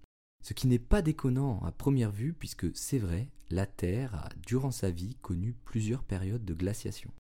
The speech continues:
On estime d'ailleurs que ces refroidissements pouvaient aller jusqu'à moins six degrés en moyenne. Petit aparté, on a souvent du mal à se représenter concrètement ces moyennes.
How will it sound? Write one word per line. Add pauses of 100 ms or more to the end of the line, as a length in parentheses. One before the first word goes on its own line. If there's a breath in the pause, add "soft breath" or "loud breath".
(300)
On
estime
d'ailleurs
que
ces
refroidissements
pouvaient
aller
jusqu'à
moins
six
degrés
en
moyenne. (480)
Petit
aparté, (260)
on
a
souvent
du
mal
à
se
représenter
concrètement
ces
moyennes.